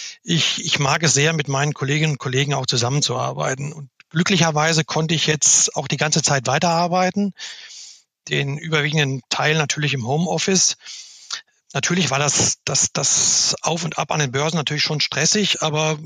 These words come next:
das pusht mich eher so ein bisschen und schwierige Marktphasen, die, die spornen mich eher an. Und da hat natürlich auch mein Optimismus mir geholfen, eher die Chancen zu sehen. Und wenn ich mir heute die Wertentwicklung der Portfolios so anschaue,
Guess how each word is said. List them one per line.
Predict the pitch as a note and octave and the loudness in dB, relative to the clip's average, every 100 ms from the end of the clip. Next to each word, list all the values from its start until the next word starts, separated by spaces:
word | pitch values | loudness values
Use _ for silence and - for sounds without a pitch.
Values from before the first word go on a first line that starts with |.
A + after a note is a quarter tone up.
| F3 - | -14 -14
das | E3 - - | -4 -2 -2
pusht | - G3 - | -4 -2 -2
mich | D#3 C#3 | -2 -2
eher | C#3+ C#3+ | -2 0
so | C#3+ | 0
ein | D3 | 0
bisschen | D#3+ - F3+ | 0 0 0
und | D3+ | 0
schwierige | - D#3+ E3+ D3+ | 0 2 2 2
Marktphasen, | C#3+ D#3+ - D3+ D3+ D3+ D3 D3 | 0 -2 -2 0 2 2 2 0
die, | C#3+ C3+ - | -4 -10 -14
die | D3 | -8
spornen | - C3 C#3 D#3+ | -6 -2 0 2
mich | C#3 - | 0 0
eher | C3+ B2 | 0 0
an. | C3 D#3+ E3 - - - - - - | 0 0 -2 -8 -14 -16 -18 -18 -14
Und | - C#3 | -4 0
da | B2 | 2
hat | C3+ | 2
natürlich | C#3+ C3+ D3 C#3 | 2 2 0 0
auch | D3 | 0
mein | C#3+ C3+ | 0 -2
Optimismus | C3+ - B2+ C3+ D#3 - | -2 0 0 2 0 0
mir | C#3 | -2
geholfen, | B2 B2+ C#3 C#3+ | 0 0 2 0
eher | C#3+ C#3 C3+ | 2 0 2
die | |
Chancen | B2+ - E3 E3 C3 | 0 2 2 4 2
zu | C#3+ | 2
sehen. | B2 B2+ D#3 F3 - - - - - - _ _ - | 2 2 2 0 -2 -12 -14 -16 -16 -20 _ _ -4
Und | D#3 | -2
wenn | C#3+ | 0
ich | D#3 | 0
mir | D#3 | 0
heute | B2 F3 F3 | 2 0 0
die | D3 | 2
Wertentwicklung | E3 F#3+ E3 F3 E3+ | 2 2 0 0 0
der | C#3+ | 0
Portfolios | D3 - E3 G#3 | -2 -2 0 0
so | - | 0
anschaue, | C3 C#3 - C3+ D#3+ G#3 | -2 0 0 0 0 0